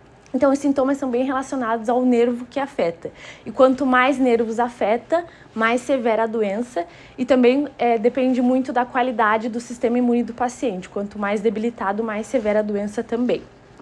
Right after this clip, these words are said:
Mas a tríade clássica, então, dessa doença é otalgia, paralisia facial,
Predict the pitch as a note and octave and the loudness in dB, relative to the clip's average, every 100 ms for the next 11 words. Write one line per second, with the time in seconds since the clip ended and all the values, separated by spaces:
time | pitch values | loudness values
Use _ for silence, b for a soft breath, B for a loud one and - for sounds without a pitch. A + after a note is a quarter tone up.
0 | - - - B B B B B B3 C4+ | -20 -20 -20 B B B B B 4 4
1 | F4+ - C4 D4 B3+ D4+ C4 D#4+ - B3+ | 4 2 0 0 2 2 2 -2 -2 2
2 | A3+ D4 - C4 B3+ B3 A3+ A3+ A3 G#3+ | 2 0 -6 -2 0 0 0 -2 -2 -4
3 | G3 F#3+ B3 C4 - - - F#3 - - | -4 -2 -2 -2 -4 -2 4 4 2 0
4 | A#3 B3+ D#4+ D4 C4 F#3+ G#3 A#3 E4+ B | 2 4 4 2 2 -2 0 0 -2 B
5 | B B B - B3 B3 B3 G#3+ C#4 C#4 | B B B 2 4 4 2 2 0 0
6 | B3+ - G#3+ A3 | -2 0 0 -2